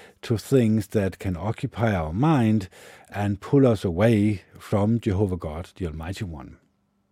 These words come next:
So let's just dive in. Let's take a deep dive.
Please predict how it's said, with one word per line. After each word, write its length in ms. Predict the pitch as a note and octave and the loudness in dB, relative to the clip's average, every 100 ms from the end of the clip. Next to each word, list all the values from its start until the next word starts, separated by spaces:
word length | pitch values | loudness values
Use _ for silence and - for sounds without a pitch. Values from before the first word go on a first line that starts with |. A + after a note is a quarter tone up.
| _ _ _ - - - - | _ _ _ -20 -20 -20 -18
So 160 | - C3+ | -2 2
let's 360 | B2 D#3+ - - | 6 6 4 2
just 540 | C#3 C#3+ - - - | 6 6 4 -8 -6
dive 360 | A2 B2 C3+ G2 | 0 4 4 2
in. 520 | G2 G#2+ F2+ D2 D2 - _ _ | 0 0 0 -4 -12 -20 _ _
Let's 220 | - G2+ - | -10 -8 -4
take 220 | A#2 A2 | 0 0
a 60 | |
deep 220 | F2+ G#2+ - | 0 -4 -4
dive. 380 | E2 C#2+ C2 | -8 -10 -16